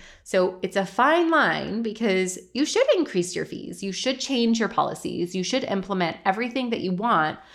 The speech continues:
that will benefit your business. I'm not saying don't make changes. What I'm saying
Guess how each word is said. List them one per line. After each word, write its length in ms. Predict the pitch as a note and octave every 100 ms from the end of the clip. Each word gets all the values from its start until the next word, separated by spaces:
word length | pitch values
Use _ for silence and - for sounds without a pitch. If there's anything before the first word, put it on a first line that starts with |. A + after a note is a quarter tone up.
| - _
that 160 | E3+
will 120 | F#3 E3
benefit 520 | F#3+ G#3+ A#3+ G#3+ -
your 140 | F3
business. 800 | E3 G3 - - F#3+ D4 D#4+ - - _ _ _ _ _ _ _ _
I'm 180 | F#3+ G#3+
not 180 | C#4 C4+
saying 240 | A#3 G#3
don't 180 | F#3 D#3+
make 160 | D3 C#3+
changes. 540 | A#3+ A3 - - -
What 140 | F3+ A3
I'm 180 | A#3
saying 800 | A#3 D#4+ E4+ F#3+ E3 F#3 A#3 -